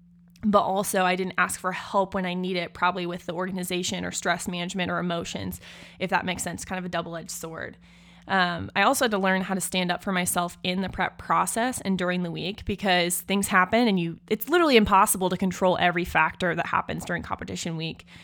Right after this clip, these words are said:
Um, you can deal with difficult people, d-, dealing with the things in the dressing room, et cetera. And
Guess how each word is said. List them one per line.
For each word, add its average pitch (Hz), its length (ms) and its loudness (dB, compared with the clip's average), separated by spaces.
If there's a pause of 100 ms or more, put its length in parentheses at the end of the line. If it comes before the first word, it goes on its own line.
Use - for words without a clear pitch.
(260)
Um, 160 420 0
you 175 140 -4
can 180 140 2
deal 165 180 2
with 170 120 -2
difficult 156 380 -2
people, 220 480 2
d-, 180 220 -6
dealing 175 360 -2
with 170 440 -4 (760)
the 170 540 -6 (1300)
things 190 200 2
in 165 80 -4
the 160 60 -6
dressing 214 480 4
room, 190 560 2 (260)
et 170 140 -6
cetera. 175 600 2
And 175 560 -2